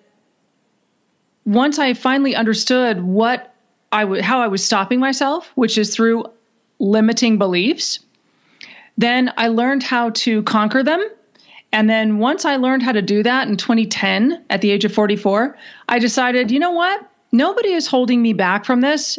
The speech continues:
except for me, and I'm done with that. So I went all in, and then I was able to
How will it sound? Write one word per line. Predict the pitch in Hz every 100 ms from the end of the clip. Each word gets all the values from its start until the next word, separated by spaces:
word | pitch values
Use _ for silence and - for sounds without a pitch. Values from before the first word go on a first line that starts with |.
| -
except | 214 - 226 226
for | 196
me, | 185 196 311 - _ _ -
and | 220
I'm | 254 262
done | 180 196 208
with | 254
that. | 294 320 359 - _ _ _ _ _ _
So | - 247
I |
went | 240 254
all | 247 254
in, | 262 247 294 370 - _ _ _
and | - 214
then | 226 233 233 - -
I | 220
was | 226 226
able | 254 240
to | - - 233 226